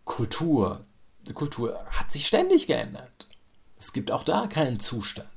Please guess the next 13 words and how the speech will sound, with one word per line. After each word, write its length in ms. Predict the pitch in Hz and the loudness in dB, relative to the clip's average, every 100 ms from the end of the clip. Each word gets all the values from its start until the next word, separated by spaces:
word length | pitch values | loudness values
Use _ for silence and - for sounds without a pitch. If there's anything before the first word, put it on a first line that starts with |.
| - - - - - - - - | -12 -12 -12 -12 -12 -16 -18 0
Wo 40 | 101 | 4
man 180 | 98 | 4
ankommt 480 | 107 98 - 98 92 | 2 -6 -8 -10 -10
und 140 | 98 98 | -10 -8
sagt, 240 | 90 - - | -10 -8 -4
„Das 260 | 104 - | 0 0
ist 160 | 110 - | 0 -4
es 180 | 101 - | -4 -6
jetzt.“ 380 | - - - - - _ _ _ _ _ | -8 -16 -16 -18 -20 _ _ _ _ _
So. 160 | - 120 _ _ | -20 -20 _ _
Werte 500 | 104 120 135 - - | -2 0 0 0 2
wandeln 400 | 135 175 202 156 | 4 4 4 4
sich. 420 | 101 - - - | 0 -8 -16 -20